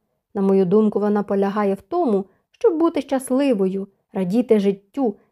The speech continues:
брати від нього всі задоволення. Ви поглинені своєю розбитою любов'ю, як хворобою.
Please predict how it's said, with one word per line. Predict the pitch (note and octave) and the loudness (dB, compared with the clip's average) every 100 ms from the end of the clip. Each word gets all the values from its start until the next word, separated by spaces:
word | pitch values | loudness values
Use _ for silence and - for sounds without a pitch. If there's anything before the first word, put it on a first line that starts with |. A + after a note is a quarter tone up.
| - | -8
брати | E3 A#3+ A4 G4 E4 | 0 0 0 -2 0
від | D#4 | 0
нього | C4+ C4+ C4 B3 | 2 2 0 0
всі | A#3 - G#3 | -2 -2 -2
задоволення. | F#3+ G3+ G#3+ G#3+ C4+ G#3 G3 F#3+ G3+ G#3+ _ _ - | 0 2 0 2 2 2 0 -4 -8 -12 _ _ -14
Ви | G3+ D#4 A#4+ | -4 0 0
поглинені | A#4+ F#4 D4+ D4+ D#4 D4+ C#4+ C#4+ | 2 0 0 -2 -2 -2 -2 -2
своєю | C4 A#3 A#3+ A#3 A3 | -2 -2 2 2 2
розбитою | G3+ F3+ A3 A3 G3 F#3+ | 2 4 2 4 0 0
любов'ю, | F3+ F3 C#4 E4 C4+ C#4 | -2 -2 -2 0 -2 0
як | B3+ - | -2 -4
хворобою. | G#3+ A3+ B3+ C#4+ F#3 F#3 F#3 | -2 0 2 2 0 -2 -4